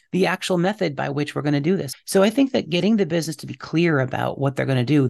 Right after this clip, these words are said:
then it starts to move into the data availability, because actually with generative A I, that part's getting pretty easy now. So if you have a specific moment in mind that you wanna change, if you have an application in which that transaction's gonna live,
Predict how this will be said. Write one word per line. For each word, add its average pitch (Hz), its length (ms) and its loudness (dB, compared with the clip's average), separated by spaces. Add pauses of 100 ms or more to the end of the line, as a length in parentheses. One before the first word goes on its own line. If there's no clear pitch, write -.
then 170 160 4
it 254 140 0
starts 160 280 -2
to 147 100 0
move 143 180 2
into 135 160 -2
the 127 80 -8
data 131 300 0
availability, 127 580 0
because 139 400 -8
actually - 400 2
with 156 120 4
generative 135 360 2
A 131 100 2
I, 143 140 0
that 147 160 -4
part's - 220 -6
getting 139 240 0
pretty 123 180 -4
easy 139 320 0
now. 113 300 -2 (640)
So 151 100 0
if 131 100 -2
you 131 80 0
have 160 240 0
a 196 60 2
specific 170 500 0
moment 160 300 2
in 151 80 -4
mind 139 300 -4
that - 40 -8
you 139 80 -6
wanna 135 200 0
change, 120 460 -6 (360)
if 135 100 0
you 143 80 2
have 170 180 2
an 170 60 2
application 156 640 0
in 135 80 2
which 135 200 -2
that 135 120 -2
transaction's 139 640 -2
gonna 135 200 0
live, 123 380 0